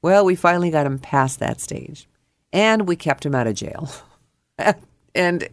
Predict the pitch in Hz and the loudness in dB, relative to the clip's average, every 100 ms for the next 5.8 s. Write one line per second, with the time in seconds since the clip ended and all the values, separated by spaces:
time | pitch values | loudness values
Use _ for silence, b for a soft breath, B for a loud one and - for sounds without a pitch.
0 | _ 214 - 180 170 160 - - b b | _ 2 4 4 4 2 -4 -14 b b
1 | - 208 202 214 233 202 165 143 - 104 | 0 2 4 4 4 2 2 0 0 -2
2 | - 127 _ _ _ _ _ _ 214 - | -4 -6 _ _ _ _ _ _ 0 2
3 | 202 208 - 214 214 - - _ _ _ | 4 4 2 2 2 0 -6 _ _ _
4 | _ - 208 214 - - 202 202 185 165 | _ 2 4 4 4 6 8 8 6 6
5 | 202 233 226 - 170 127 73 55 | 8 8 6 4 6 6 4 -4